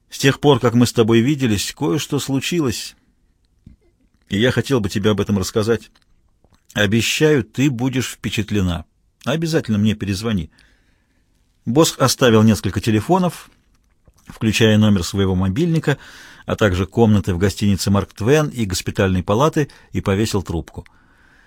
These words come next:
Потом он расстегнул потайной внутренний карманчик в крышке портфеля, вынул оттуда фотографию, которую ему дал Монти Ким, и долго вглядывался в лицо своей матери.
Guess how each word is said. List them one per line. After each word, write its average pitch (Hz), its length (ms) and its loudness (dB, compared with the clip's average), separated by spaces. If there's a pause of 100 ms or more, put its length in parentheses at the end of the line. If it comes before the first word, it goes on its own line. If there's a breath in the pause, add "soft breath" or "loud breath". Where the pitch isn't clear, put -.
(880 soft breath)
Потом 180 340 6
он 175 100 6
расстегнул 156 640 4
потайной 139 640 4
внутренний 117 480 4
карманчик 131 640 2
в - 100 -18
крышке 135 380 2
портфеля, 104 640 -4 (1000)
вынул 110 380 4
оттуда 104 320 0
фотографию, 117 760 0
которую 98 400 -2
ему 98 220 2
дал 92 260 0
Монти 95 380 0
Ким, 143 360 -2 (960 soft breath)
и 85 100 -6
долго 160 580 0
вглядывался 131 720 -2
в 90 80 -4
лицо 92 340 -4
своей 98 320 -2
матери. 82 560 -4